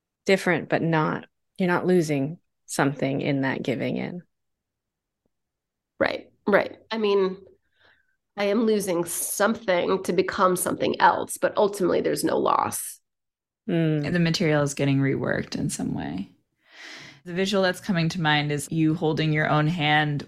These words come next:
Speaker 3: while this one part of you is so terrified going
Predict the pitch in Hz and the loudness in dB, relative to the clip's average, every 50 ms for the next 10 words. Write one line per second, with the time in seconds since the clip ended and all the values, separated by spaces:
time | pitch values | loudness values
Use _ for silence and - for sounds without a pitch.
0 | - - - 160 160 160 151 151 151 147 147 147 147 139 139 147 - - - _ | -12 -14 -10 -4 0 2 2 4 4 2 2 2 0 0 -2 -4 -6 -10 -14 _
1 | _ _ _ _ _ _ _ _ _ - 147 151 - - - 151 147 151 - 151 | _ _ _ _ _ _ _ _ _ -2 -2 0 0 0 0 0 0 0 2 2
2 | 147 147 143 143 151 151 143 139 143 - - 147 143 139 - 143 135 127 135 - | 2 2 2 0 0 2 2 2 2 2 0 0 0 0 0 0 0 0 2 2
3 | 127 135 139 143 - 151 147 147 143 | 2 2 2 0 0 0 0 0 -2